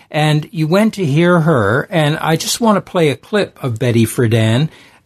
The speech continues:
who, talking about the women's rights movement, it's a little bit later, I think she's talking in the seventies, but it's the same sort of Betty Friedan message.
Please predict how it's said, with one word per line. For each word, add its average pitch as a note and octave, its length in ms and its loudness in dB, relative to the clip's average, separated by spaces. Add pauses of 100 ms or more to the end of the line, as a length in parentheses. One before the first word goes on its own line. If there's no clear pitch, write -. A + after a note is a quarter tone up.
who, D#3+ 480 0
talking F#3+ 520 0
about D#3 800 -2 (380)
the C3+ 100 -2
women's C3+ 420 2
rights A#2+ 380 0
movement, B2 480 2
it's - 240 -2
a D3 80 0
little G3 240 2
bit D#3+ 220 -2
later, D3 360 0
I A2+ 80 0
think D3 200 -2
she's D3 180 -2
talking B2+ 400 2
in A2+ 100 4
the A2 100 2
seventies, B2 640 -2
but C3+ 240 -2 (240)
it's - 240 -2
the C3 80 4
same F3+ 440 0
sort D#3+ 400 0
of A2 160 -4
Betty B2+ 280 0
Friedan A#2 560 2
message. A2 720 -2